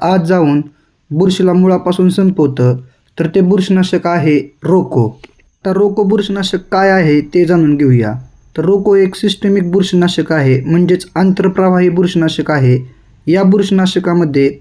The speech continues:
thiophanate methyl सत्तर टक्के डब्ल्यूपी हा ॲक्टिव्ह घटक आहे. तर रोको हे जे बुरशीनाशक आहे ते पिकांच्या आत जाऊन बुरशीच्या पेशींवर परिणाम करतं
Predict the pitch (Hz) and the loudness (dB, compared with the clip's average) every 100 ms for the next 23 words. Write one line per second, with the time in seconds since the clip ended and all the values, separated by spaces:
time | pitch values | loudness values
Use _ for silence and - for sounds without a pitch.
0 | - 190 190 190 185 180 180 185 185 147 | -2 0 0 2 0 0 0 0 0 0
1 | 135 131 - - 180 - 190 180 185 180 | 0 0 -6 -8 -6 -2 0 0 -2 -2
2 | 170 185 165 185 180 - 135 139 - _ | 0 0 2 0 0 0 0 -2 -6 _
3 | _ - 180 196 190 - 190 180 160 131 | _ -6 -2 -2 -2 0 0 2 0 0
4 | 123 107 92 _ _ - 175 208 208 202 | 0 0 -6 _ _ -8 -2 -2 0 0
5 | 190 202 190 196 190 196 190 185 185 139 | 2 2 0 0 -2 -2 -2 0 2 2
6 | 135 131 160 196 190 190 185 180 - 175 | 0 0 -2 -2 -2 0 0 -2 -2 -2
7 | 185 170 180 139 135 131 - 151 175 180 | 0 0 2 2 0 -4 -8 -2 0 0
8 | 185 196 190 202 196 185 185 180 190 180 | -2 -4 -2 -2 0 2 2 0 0 2
9 | 175 175 185 170 - 123 | 2 2 0 -2 0 0